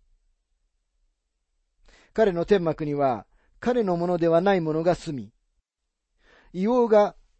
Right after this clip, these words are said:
彼の住まいの上に撒き散らされる。下ではその根が枯れ、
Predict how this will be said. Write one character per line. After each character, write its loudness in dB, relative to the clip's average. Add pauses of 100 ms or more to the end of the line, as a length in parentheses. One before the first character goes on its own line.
(360)
彼 2
の 0
住 -8
ま 2
い -2
の 0
上 0
に -6
撒 -4
き -8
散 -4
ら 2
さ -10
れ -16
る。 -20 (800)
下 0
で 2
は 6 (180)
そ -6
の -4
根 4
が 4
枯 -4
れ、 -4